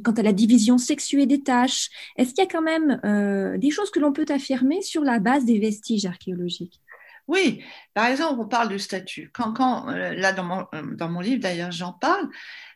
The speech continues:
Speaker 2: euh, comment on peut le mettre en évidence ? Très difficile. Sauf que nous avons les, les sépultures. Nous avons les sépultures, donc nous avons les squelettes.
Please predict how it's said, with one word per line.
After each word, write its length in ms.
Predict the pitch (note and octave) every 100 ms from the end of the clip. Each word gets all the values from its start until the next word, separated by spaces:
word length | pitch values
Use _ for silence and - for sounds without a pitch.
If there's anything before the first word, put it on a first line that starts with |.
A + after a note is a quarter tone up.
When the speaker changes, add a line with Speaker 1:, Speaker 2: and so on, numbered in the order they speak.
| -
Speaker 2:
euh, 300 | F3+ F3+ F3+ - -
comment 280 | D4+ F4
on 40 | C4
peut 120 | B3
le 60 | A3
mettre 220 | B3 G#3+
en 60 | F3+
évidence ? 680 | E3+ E3+ C#3 D3 - - _
Très 140 | - D3+
difficile. 580 | D#3 - G3 - C#3 - _ _ - -
Sauf 280 | - B3 A3
que 300 | - F4+ G#4
nous 180 | G#3+ E3
avons 160 | G#3+
les, 120 | D4+ G3+ -
les 140 | F#3 F3
sépultures. 680 | - G#3 F3 - - - C#3+ _ _ _ _ _ _ _ _ _ - - - - - -
Nous 80 | G#3
avons 120 | A3
les 60 |
sépultures, 460 | G#3 - F#3+ D4+ D4+
donc 180 | B3 A3+
nous 140 | G3
avons 120 | G#3
les 80 | G#3
squelettes. 580 | F#3 - D3+ - _